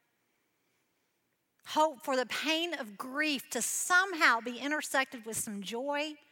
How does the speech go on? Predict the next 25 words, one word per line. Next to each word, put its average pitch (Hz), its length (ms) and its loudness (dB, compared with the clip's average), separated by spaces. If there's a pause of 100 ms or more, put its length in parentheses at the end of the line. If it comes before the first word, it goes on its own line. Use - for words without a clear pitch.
(920)
something 262 320 -4
you 233 120 -6
haven't 226 520 -4 (160)
felt 220 460 -4 (440)
in 240 60 -6
a 208 100 -4
long 196 300 -2
time. 196 480 -4 (320)
I'm 262 260 2
not 339 320 2
sure 240 640 -2 (400)
where 277 340 4
it 285 140 2
is 247 320 -2
you 233 100 -4
need 220 220 -6
hope, 180 400 -4
but 220 120 -8
here's 359 580 -2
what 285 280 0
I 240 200 4
am 226 180 -2
sure 214 260 -4
of 196 160 -4
today. 180 540 -6